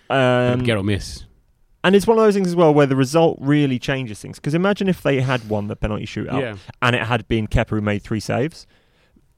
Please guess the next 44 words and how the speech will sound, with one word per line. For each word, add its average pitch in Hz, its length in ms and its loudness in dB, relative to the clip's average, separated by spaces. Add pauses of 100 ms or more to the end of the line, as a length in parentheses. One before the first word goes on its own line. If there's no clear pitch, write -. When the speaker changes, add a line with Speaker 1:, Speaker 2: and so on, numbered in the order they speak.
Speaker 1:
Imagine 139 320 2
another 139 240 2
scenario 117 420 0
where 113 120 4
they 110 100 2
had 117 180 -2
won 120 120 -2
the 113 60 -2
penalty 117 240 0
shootout, 113 300 -4
but 80 60 -4
actually 113 240 -4
Kepa - 260 -2
did 101 100 -6
fuck - 220 -10
all. 104 240 -12
Uh, 117 60 -2
Speaker 2:
Yeah. 123 180 -2
Speaker 1:
uh, 110 300 -2
I - 20 -4
mean, 110 140 -2
Speaker 2:
As 117 180 -2
in 127 60 0
Speaker 1:
nothing. 117 160 0
Speaker 2:
City 127 220 2
just 104 160 -8
missed. 120 180 2
Speaker 1:
Uh, 110 420 2 (160)
Kepa 131 160 -2
did 123 100 0
nothing, 120 280 0
and, 110 100 -2
and 113 220 -2
yeah, 110 280 4
like, 104 180 0
Aguero 110 440 4 (220)
puts - 200 2
it - 40 -2
over 104 160 0
the 104 80 0
bar, 104 400 4
Speaker 2:
Mm. - 20 2
Speaker 1:
and 101 80 0
then, 101 340 -4